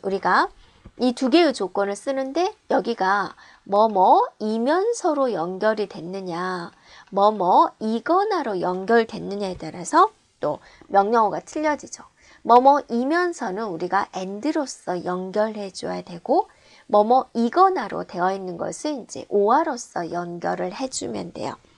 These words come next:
그러면 우리가 이제 select from, 네, where를 쓰고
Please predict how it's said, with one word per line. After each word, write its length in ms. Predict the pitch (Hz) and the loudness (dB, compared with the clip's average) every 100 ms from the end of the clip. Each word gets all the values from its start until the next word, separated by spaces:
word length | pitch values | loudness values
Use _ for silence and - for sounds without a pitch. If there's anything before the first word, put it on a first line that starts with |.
| _ _ _ _ - - _ | _ _ _ _ -20 -20 _
그러면 480 | 330 330 349 359 - | 2 6 6 4 -2
우리가 260 | 208 214 220 | -4 2 2
이제 300 | 185 - 165 | 0 -4 -6
select 920 | - - 302 311 302 302 294 - - 185 185 175 - - _ _ _ _ | -4 -2 0 2 2 0 -2 -12 -4 -2 0 -2 -4 -12 _ _ _ _
from, 640 | - 285 175 185 220 320 453 - _ _ _ 202 | -6 -2 2 4 4 4 2 -4 _ _ _ -14
네, 320 | 131 - - _ - | -12 -14 -20 _ 0
where를 540 | 196 202 214 190 185 | 4 8 6 4 0
쓰고 960 | - 277 285 269 175 180 190 180 135 | -2 -2 0 0 0 2 4 2 0